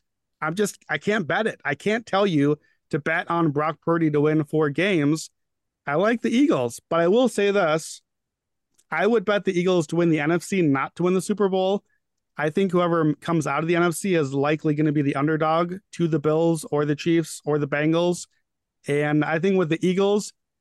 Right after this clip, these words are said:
it's not so much them betting on the juggernaut version of them. I'm not sure that's there anymore with the injuries, but just they are still a heavy favorite to get the one seed. I think they take care of business next week. They get the week off.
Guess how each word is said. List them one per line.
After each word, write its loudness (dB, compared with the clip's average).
it's -4
not -2
so -2
much 0
them 0
betting 2
on 0
the 0
juggernaut -2
version 0
of -2
them. 0
I'm 2
not -2
sure -2
that's -2
there -4
anymore 0
with 0
the -2
injuries, 0
but -4
just -2
they -2
are 0
still 0
a 2
heavy 0
favorite 0
to 0
get -2
the -2
one 2
seed. 0
I 0
think 0
they 0
take -2
care 0
of -2
business -2
next -4
week. -2
They 0
get -4
the 0
week 0
off. -2